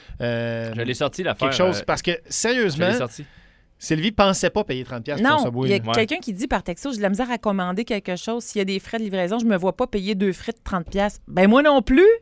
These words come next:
Speaker 2: Non.
Speaker 1: C'est ça.
Speaker 3: Je
Speaker 2: Mais
Speaker 3: suis
Speaker 2: t'as
Speaker 3: pas
Speaker 2: ça,
Speaker 3: folle pour prendre deux frites à trente piastres. C'est que quand tu
Speaker 1: T'as pas bien
Speaker 3: commandes,
Speaker 1: indiqué.
Speaker 3: c'est mal foutu. Tu
Speaker 2: Ouais.
Speaker 3: commandes. Si ça avait été, mettons,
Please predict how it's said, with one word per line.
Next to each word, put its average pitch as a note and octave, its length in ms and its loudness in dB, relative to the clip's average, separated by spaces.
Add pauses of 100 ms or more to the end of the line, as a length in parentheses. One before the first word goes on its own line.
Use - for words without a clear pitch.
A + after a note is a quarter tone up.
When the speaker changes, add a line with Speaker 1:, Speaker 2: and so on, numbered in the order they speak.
(140)
Speaker 2:
Non. B2 260 -10
Speaker 1:
C'est - 160 -18
ça. F#3 260 -10 (360)
Speaker 3:
Je G#2+ 60 -18 (140)
Speaker 2:
Mais A2+ 80 -4
Speaker 3:
suis - 40 -4
Speaker 2:
t'as C#3 120 2
Speaker 3:
pas - 140 6
Speaker 2:
ça, D#3 100 4
Speaker 3:
folle D#4+ 260 6
pour A#3+ 120 -8
prendre C#4 300 0
deux B3+ 160 0
frites D4 220 -4
à C4+ 60 0
trente A3+ 240 -4
piastres. F4+ 380 -4 (180)
C'est A#3+ 200 -8
que A#3+ 80 -4
quand A#3+ 200 -4 (220)
tu - 140 -14
Speaker 1:
T'as - 60 -14
pas D4+ 120 0
bien C4 140 2 (160)
Speaker 3:
commandes, C4 140 -4
Speaker 1:
indiqué. C#3 240 -6 (140)
Speaker 3:
c'est A3+ 380 -4
mal B3+ 220 0 (160)
foutu. D#4+ 720 -10 (260)
Tu - 160 -6
Speaker 2:
Ouais. C#4+ 80 2
Speaker 3:
commandes. B3+ 540 -2 (380)
Si - 260 -4
ça F4 140 -2
avait A#3 120 0
été, C4+ 260 -8 (200)
mettons, A3 460 -2